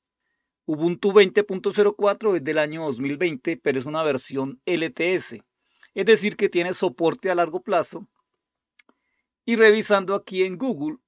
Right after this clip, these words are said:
tiene soporte hasta abril de dos mil veinticinco.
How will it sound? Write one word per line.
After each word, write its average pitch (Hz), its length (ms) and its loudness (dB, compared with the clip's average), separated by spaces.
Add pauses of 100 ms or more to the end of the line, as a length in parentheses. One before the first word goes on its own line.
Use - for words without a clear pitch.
(120)
tiene 160 240 -6
soporte 160 560 -4
hasta 147 540 0
abril 135 440 0
de 151 100 -2
dos 160 180 0
mil 135 160 -4
veinticinco. 151 680 -6